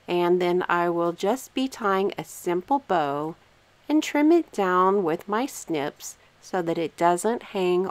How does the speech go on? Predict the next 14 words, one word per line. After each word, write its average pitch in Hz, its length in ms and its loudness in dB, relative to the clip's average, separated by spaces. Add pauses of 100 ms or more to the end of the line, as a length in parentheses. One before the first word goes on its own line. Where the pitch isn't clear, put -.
off 165 380 0
of 165 180 -6
the 175 200 -6
area 160 560 -6
of 156 180 -8
the 151 100 -8
card. - 480 -8 (1000)
Then 302 200 6
the 359 80 6
card 185 500 2
front 160 400 -4
will 208 160 0
be 226 220 0
attached - 760 -2